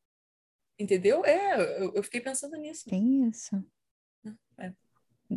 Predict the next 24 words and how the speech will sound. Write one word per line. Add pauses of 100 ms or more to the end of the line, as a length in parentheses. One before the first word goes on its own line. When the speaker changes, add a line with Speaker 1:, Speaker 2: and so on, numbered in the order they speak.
Speaker 2:
Gente,
vocês
conhecem
os
próprios
pais?
<laughs>
Aquelas.
Speaker 1:
Não, (300)
uh. (360)
<laughs> (140)
Tantã. (2250)
Urgente,
Speaker 2:
Ai.
Speaker 1:
nesse
podcast. (1900)
Casos
Speaker 2:
Esse
Speaker 1:
de
família.
Speaker 2:
<laughs>
Pois
é.
Ai,